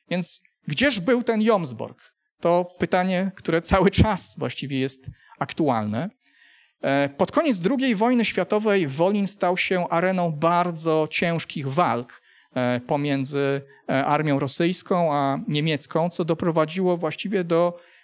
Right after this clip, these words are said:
e, zniszczenia, zrównania z ziemią, e, ponad dziewięćdziesięciu procent całego miasta. E, to jest tragedia oczywiście dla tego Bade- und Luftkurort nad rzeką Dziwną, ale z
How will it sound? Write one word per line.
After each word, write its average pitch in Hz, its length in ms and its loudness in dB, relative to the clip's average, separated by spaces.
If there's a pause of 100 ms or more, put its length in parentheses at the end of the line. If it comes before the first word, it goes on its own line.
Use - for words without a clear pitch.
(120)
e, 165 280 2
zniszczenia, 196 1000 2
zrównania 180 760 0
z 156 160 -4
ziemią, 160 560 0 (340)
e, 147 540 4
ponad 240 260 2
dziewięćdziesięciu 202 760 0
procent 180 440 -2
całego 170 380 0
miasta. 180 460 0 (680)
E, 139 200 2
to 220 100 2
jest - 160 0
tragedia 190 540 4
oczywiście 143 480 -2
dla 196 140 0
tego 143 300 -2
Bade- 151 380 0
und 143 180 -2
Luftkurort 147 800 -2
nad 139 400 -6
rzeką 143 440 -4
Dziwną, 147 500 0 (460)
ale 233 340 4
z - 420 -4